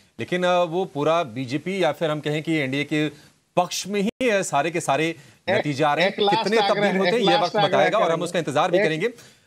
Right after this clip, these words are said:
Speaker 1: अच्छा,
Speaker 2: एक लास्ट आग्रह करेंगे आपसे, लास्ट आग्रह ये करेंगे कि जिस तरह से अखबारों
Speaker 1: हाँ,
Speaker 2: में
Speaker 1: बोलिए।
Speaker 2: छपता है ना, मुद्रित और, मुद्रित और प्रिंटेड by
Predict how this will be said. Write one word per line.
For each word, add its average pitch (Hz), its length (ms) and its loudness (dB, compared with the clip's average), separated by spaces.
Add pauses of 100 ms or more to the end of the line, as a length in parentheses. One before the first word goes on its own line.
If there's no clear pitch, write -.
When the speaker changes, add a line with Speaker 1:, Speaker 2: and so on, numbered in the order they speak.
(120)
Speaker 1:
अच्छा, 240 280 0 (560)
Speaker 2:
एक 214 260 2
लास्ट 208 420 0
आग्रह 196 300 2
करेंगे 170 380 0
आपसे, 147 320 0
लास्ट 170 400 0
आग्रह 185 240 2
ये 185 240 2
करेंगे 160 540 0 (520)
कि 196 100 2
जिस 175 300 -2
तरह 202 240 2
से 214 460 0
अखबारों 185 500 0
Speaker 1:
हाँ, 151 80 4
Speaker 2:
में 208 80 0
Speaker 1:
बोलिए। 202 240 2
Speaker 2:
छपता 185 180 2
है 185 80 0
ना, 202 100 0
मुद्रित 190 520 0
और, 180 200 0 (100)
मुद्रित 185 480 0
और 185 460 2
प्रिंटेड 185 520 0
by 175 560 0